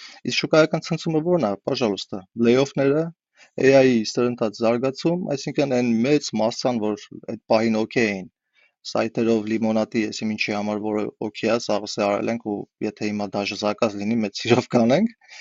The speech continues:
բայց ամեն դեպքում, որպես ինժեներ, որպես, ը, կարիերայի տեսանկյունից, տուպիկի առաջ ենք կանգնում, ու շատ դժվար է ինչ-որ ֆիրմա դիմել, ասել. Ես, ը, ութ տարվա ծրագրավորող եմ,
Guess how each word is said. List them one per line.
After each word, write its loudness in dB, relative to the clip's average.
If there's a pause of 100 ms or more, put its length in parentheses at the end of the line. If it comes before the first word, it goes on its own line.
(220)
բայց 2
ամեն 6
դեպքում, 6
որպես 0
ինժեներ, -2
որպես, -2
ը, 0 (340)
կարիերայի 4
տեսանկյունից, -2 (120)
տուպիկի 2
առաջ 4
ենք -10
կանգնում, -6
ու -10
շատ -2
դժվար 0
է 4
ինչ-որ -6
ֆիրմա 0
դիմել, 0 (420)
ասել. -2 (360)
Ես, 2 (100)
ը, -4 (360)
ութ -6
տարվա 2
ծրագրավորող 0
եմ, -2